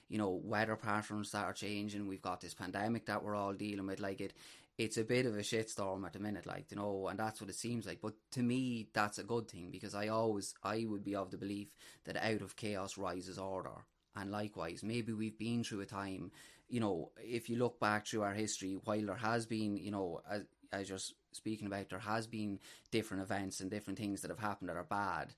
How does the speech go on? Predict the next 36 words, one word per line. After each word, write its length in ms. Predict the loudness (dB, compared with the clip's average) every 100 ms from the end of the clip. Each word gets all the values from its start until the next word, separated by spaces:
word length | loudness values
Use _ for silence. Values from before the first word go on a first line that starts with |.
| -18 -20 -6
but 140 | -2
we've 200 | 0 0
lived 300 | 4 6 6
in 140 | 4 4
a 60 |
relatively, 920 | 4 4 4 4 0 -2 -2 -4 -6 -8 -2
you 120 | 0
know, 160 | 0 -2
safe 500 | -2 0 0 -2 -2
time 340 | 0 0 0
over 180 | -2 -2
the 80 | -2
last, 360 | 0 -2 -4 -12 0
what, 240 | 0 0 -2
thousand 440 | 0 0 0 -2
years 280 | 0 0 -2
or 40 |
so 200 | -2 0
anyway. 400 | 2 2 0 -2 -6 -20 -20 -16 -2
And 120 | 2
maybe 280 | 4 4 6
now 480 | 8 8 8 6 2
we're 140 | 0
about 260 | 2 2 0
to 80 | -2
see 200 | -2 -2
a 40 |
bit 140 | -2 -4
of 80 |
chaos 400 | -2 0 0 0
coming 280 | -4 -6 -6
into 180 | -6 -6
the 60 | -4
world, 260 | -2 -2
where, 80 | -4
s-, 100 | -8